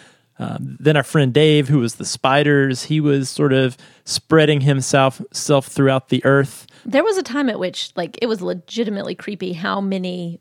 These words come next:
Speaker 2: arachnids there were on the board.
Speaker 1: They were everywhere. But, you know, the thing that I, I remember is we just had,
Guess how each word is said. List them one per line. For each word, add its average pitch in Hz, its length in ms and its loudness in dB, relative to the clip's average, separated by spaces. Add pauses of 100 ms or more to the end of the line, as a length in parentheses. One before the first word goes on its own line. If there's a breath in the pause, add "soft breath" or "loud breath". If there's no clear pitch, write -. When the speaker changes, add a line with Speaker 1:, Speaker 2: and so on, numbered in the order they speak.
Speaker 2:
arachnids 202 760 -4
there 208 180 -2
were 196 260 -2
on 202 100 -6
the 202 60 -6
board. 202 300 -4
Speaker 1:
They 135 200 4
were 127 100 6
everywhere. 123 460 2 (340 loud breath)
But, 170 240 4
you 208 100 6
know, 208 120 6
the 151 100 2
thing 208 200 0
that 185 220 4
I, 139 140 2
I - 140 -2
remember 131 440 2
is 120 120 2
we 196 120 2
just 214 220 -2
had, 123 420 0